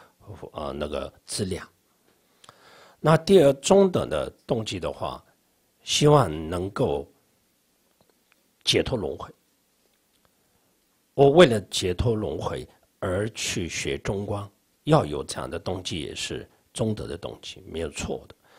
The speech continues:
第三个就是，我为了下一辈子再得到人天果报而去学习，一定要有这三种任意，要有这样的一个动机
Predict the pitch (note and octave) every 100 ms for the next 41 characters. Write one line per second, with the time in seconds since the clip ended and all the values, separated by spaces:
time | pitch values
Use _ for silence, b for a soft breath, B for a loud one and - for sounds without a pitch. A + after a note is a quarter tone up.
0 | b D#3+ C#3 - E3 D#3+ C#2+ - C2 -
1 | - - b b b b b _ - -
2 | _ _ _ _ _ _ _ _ _ _
3 | _ _ - C3 A#2+ D#3 C3 G#2 - -
4 | G2 - E2 - - _ _ _ _ -
5 | - A#2+ C#2+ - _ _ _ _ _ _
6 | _ _ _ - F#2+ G#2 A2 D#2 E2+ D2
7 | G2 D#2+ - G2 F2+ - _ _ _ _
8 | _ _ - D2+ D#2 - E2+ - C2 -
9 | - - b b b _ _ _ _ _
10 | A#2 A#2+ D#3 D#3 B2+ D#2+ D2+ - A2 -
11 | G#2+ G#2+ G2+ - _ - A#2+ F#2+ D#2+ F2+
12 | F2 - _ _ A2+ D#2 C#2 C2+ - D2+
13 | - - - - - - -